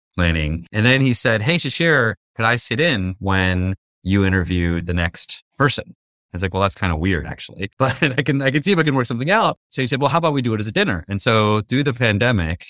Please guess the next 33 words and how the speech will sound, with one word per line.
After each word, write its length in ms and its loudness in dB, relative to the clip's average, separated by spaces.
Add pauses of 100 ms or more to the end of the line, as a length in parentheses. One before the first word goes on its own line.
(100)
basically 440 0
every 180 2
month 320 2
I 80 2
would 140 0
host 400 -2 (340)
a 100 -2
group 220 2
of 100 0
people 540 -2 (160)
to 80 -2
show 280 2
off 320 2
their 220 0
rituals 340 0
to 100 -4
each 80 -4
other. 220 0 (280)
And 100 -6
I 60 4
learned 200 2
a 20 0
whole 120 0
bunch 160 0
of 60 -6
things 160 -2
in 60 0
this 80 -4
process. 360 -4
First 200 2
off, 80 2
I 60 4
learned 340 0